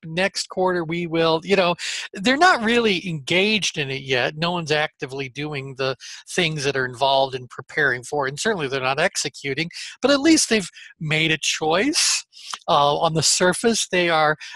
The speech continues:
uh, implying, if not committing, that they will do X someday. They're not doing it yet, but the intention is there. So the intention could be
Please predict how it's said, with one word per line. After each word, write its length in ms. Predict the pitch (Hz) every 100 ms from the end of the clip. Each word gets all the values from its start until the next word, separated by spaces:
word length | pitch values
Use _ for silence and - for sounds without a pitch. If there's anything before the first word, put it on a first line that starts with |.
| -
uh, 140 | 185 170
implying, 800 | 196 160 - 160 139 147 196 240
if 140 | 165 -
not 200 | 156 147
committing, 640 | - 165 160 156 175 214 180
that 280 | 151 139
they 160 | 135 151
will 400 | 143 147 160 180
do 260 | 170 185 180
X 280 | 185 -
someday. 680 | - 185 180 165 180 185 226 - -
They're 100 | -
not 300 | 180 160 123
doing 400 | 117 147 247 339
it 160 | 269 190
yet, 360 | 185 165 190 - - - -
but 160 | 196 170
the 160 | 196
intention 640 | 196 190 - 165 151 165 156
is 180 | 147 131
there. 260 | 135 131 127 _ _ - -
So 380 | - 175 160 151 - _ _ _ _ _ _ -
the 160 | 170 185
intention 560 | 165 170 165 - 170
could 180 | 160 147
be 300 | 151 147 147